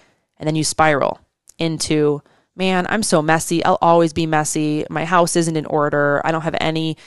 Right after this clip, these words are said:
you know, routine to my day." And it's just this, like, negative downward spiral of half-truths that are left unchecked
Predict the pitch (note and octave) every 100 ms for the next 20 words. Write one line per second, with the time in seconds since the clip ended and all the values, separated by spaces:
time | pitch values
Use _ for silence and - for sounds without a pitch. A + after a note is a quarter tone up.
0 | - - E3 D3+ D3+ D3+ - F3 E3 D#3+
1 | D#3+ - C#3+ C#3+ E3+ D#3+ D#3 D#3 - F3+
2 | F3 F3+ - F3 - D#3 - _ _ D#3
3 | F3 F#3+ A#3+ A3+ F#3+ F3 E3 D3+ - -
4 | E3 F#3+ - - F3 _ _ _ - D#3
5 | - - - G3 - - - D3 F#3+ -
6 | - - _ - E3+ E3 - E3 D#3+ -
7 | - D#3+ D#3 D3 - - - -